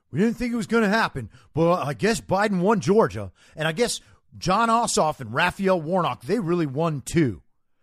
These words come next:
'Cause Georgia just all of a sudden loves communists. Why? Because they have three million new Californians there.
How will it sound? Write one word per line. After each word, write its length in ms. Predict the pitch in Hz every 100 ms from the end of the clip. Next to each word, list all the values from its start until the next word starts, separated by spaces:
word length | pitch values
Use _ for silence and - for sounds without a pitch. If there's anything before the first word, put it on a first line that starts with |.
| _ -
'Cause 160 | 147
Georgia 420 | - - 311 175 127
just 320 | 135 170 -
all 240 | - 185 269
of 40 |
a 60 | 254
sudden 320 | 277 214 127 - -
loves 280 | 165 220 -
communists. 560 | 202 214 160 101 - - _
Why? 640 | - 107 160 240 330 262 123 - _ _ _ _ _ _ _ _ _ _ -
Because 320 | 202 302 247
they 160 | 320 294
have 240 | 285 220
three 500 | - 254 269 311 339
million 600 | 262 294 311 339 349 302
new 160 | 269 311
Californians 800 | 220 294 311 311 359 359 247 135
there. 260 | 143 104